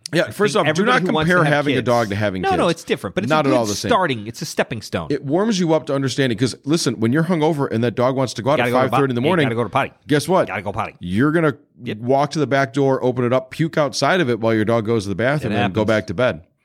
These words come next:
Speaker 1: So dogs are, they will also make you not to enjoy your hangover
Speaker 2: Not
Speaker 1: as much.
Speaker 2: as bad.
Speaker 1: Not quite as bad.
Speaker 2: 'Cause dogs like to nap too,
Speaker 1: They
Speaker 2: so,
Speaker 1: also
Speaker 2: like,
Speaker 1: like
Speaker 2: they're,
Speaker 1: napping.
Speaker 2: they're basically, like, the perfect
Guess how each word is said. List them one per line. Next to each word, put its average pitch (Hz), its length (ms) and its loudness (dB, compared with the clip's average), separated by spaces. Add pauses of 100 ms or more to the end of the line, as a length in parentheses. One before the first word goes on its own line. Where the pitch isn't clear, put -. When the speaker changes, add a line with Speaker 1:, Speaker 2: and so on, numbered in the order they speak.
(180)
Speaker 1:
So - 140 -4
dogs 180 380 0
are, 190 480 2
they 151 160 -4
will - 140 -2
also - 280 -2
make 180 240 -4
you 165 80 -4
not 147 300 0
to 151 80 -2
enjoy 127 420 -2
your 113 160 2
hangover 92 380 0
Speaker 2:
Not 90 100 -2
Speaker 1:
as 87 40 -8
much. 82 120 0
Speaker 2:
as 87 140 -4
bad. 123 420 -12 (180)
Speaker 1:
Not 202 180 0
quite 107 200 2
as 85 80 -4
bad. 76 240 -2 (140)
Speaker 2:
'Cause - 120 -8
dogs 156 280 0
like 117 140 0
to 110 80 -4
nap 90 260 -4
too, 92 180 -4
Speaker 1:
They 101 120 0
Speaker 2:
so, - 80 2
Speaker 1:
also 135 240 2
Speaker 2:
like, 131 100 4
Speaker 1:
like 107 80 -2
Speaker 2:
they're, 113 80 4
Speaker 1:
napping. 104 160 -2
Speaker 2:
they're 117 100 2
basically, 107 460 0
like, 92 160 -4
the 85 60 -6
perfect - 580 -4